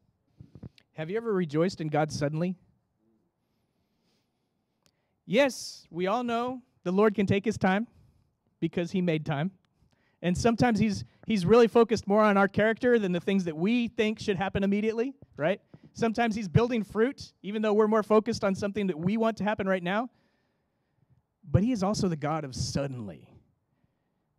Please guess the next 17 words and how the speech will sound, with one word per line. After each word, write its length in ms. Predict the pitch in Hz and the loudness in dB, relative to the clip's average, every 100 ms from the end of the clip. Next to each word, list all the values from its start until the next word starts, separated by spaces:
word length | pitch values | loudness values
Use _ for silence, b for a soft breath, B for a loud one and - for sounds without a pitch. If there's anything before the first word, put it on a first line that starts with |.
| _ _ _ - | _ _ _ -8
And 160 | 151 165 | -2 2
he 120 | 202 | 2
can 160 | 208 | 0
suddenly 560 | 165 127 214 214 190 180 | -2 0 0 2 2 2
do 200 | 156 180 | 4 2
things 320 | - 156 147 | 2 -4 -2
that 120 | 139 | -6
nobody 640 | 135 143 156 160 147 143 135 | -4 2 6 8 6 4 0
else 220 | 135 131 | -2 -4
could 160 | - 135 | -6 -8
have 100 | 123 | -4
done 220 | 127 127 | -6 -6
in 80 | 120 | -8
a 100 | 110 | -8
lifetime 520 | 120 131 - 147 135 | -8 -6 -6 -6 -8
or 120 | 117 | -10
ever. 380 | 123 113 92 | -10 -12 -14